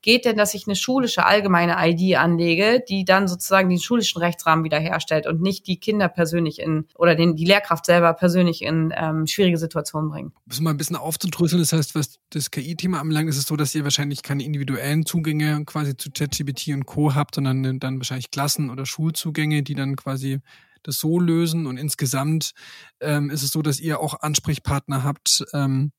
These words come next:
Speaker 2: oder du, äh, Ansprechpartner hast, die dir quasi bei diesen Runterbrechungen von der Lasten helfen. Äh, wen, wen, wen, wen würde man da anrufen als Schulleitung? Ich meine, die meisten Schulleitungen wissen das vielleicht, aber mich interessiert's, wen ruft man da an?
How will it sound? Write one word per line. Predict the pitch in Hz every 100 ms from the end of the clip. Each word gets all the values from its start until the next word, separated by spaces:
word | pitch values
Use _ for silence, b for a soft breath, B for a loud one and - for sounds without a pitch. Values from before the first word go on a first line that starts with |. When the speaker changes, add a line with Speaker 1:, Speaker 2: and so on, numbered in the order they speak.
| -
Speaker 2:
oder | 151 135
du, | 156 165
äh, | - 135
Ansprechpartner | 123 123 147 - 135 143 135
hast, | 135 -
die | 139
dir | 143 127
quasi | 135 135
bei | 135 131
diesen | 131 135 131 131 B B B -
Runterbrechungen | 165 180 165 - 143 156 135
von | 139
der | 127
Lasten | 131 - 131
helfen. | 117 123 123 120 131 B -
Äh, | 143
wen, | 131 123 143
wen, | 143 143
wen, | 143 143
wen | 143 139
würde | 147 156
man | 147
da | 131 113
anrufen | 135 147 170 - 190
als | 160 170
Schulleitung? | 185 165 165 175
Ich | 151
meine, | 151
die | 139
meisten | 139 135
Schulleitungen | 135 143 139 147
wissen | 160
das | 185 170
vielleicht, | 156 143
aber | 143
mich | 175 185
interessiert's, | 151 151 151 143 151
wen | 143
ruft | 151 151
man | 156 139
da | 127 131
an? | 160